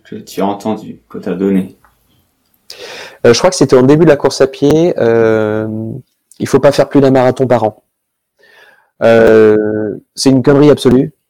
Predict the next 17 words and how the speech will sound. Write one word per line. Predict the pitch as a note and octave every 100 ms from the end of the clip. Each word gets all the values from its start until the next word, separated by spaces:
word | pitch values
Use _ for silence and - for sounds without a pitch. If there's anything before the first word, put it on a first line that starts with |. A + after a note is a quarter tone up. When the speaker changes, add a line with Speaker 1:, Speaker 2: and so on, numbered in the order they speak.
| _ -
Speaker 2:
Euh, | A#2+ A#2 A2+ A2+ A2+
ça | A2 B2+
vient, | A#2 C#3 C#3+ C#3 C#3 A#2
euh, | G#2+ G#2+ G#2+ G#2+ G#2+
des | A2+ A2+
études | C3 B2 C#3+ C#3 A#2
de | G#2 G2+ G#2+
je | A#2+
sais | B2 C3
plus | -
trop | A#2+ -
d'où, | B2 C3 C3
dans | A2
les | G#2 G#2+
années | B2+
quatre-vingts, | B2+ A#2+ - A#2 B2 B2+ A2 G2+ _ - - - - -
euh, | A2 G#2 G#2 G#2 G#2 G#2+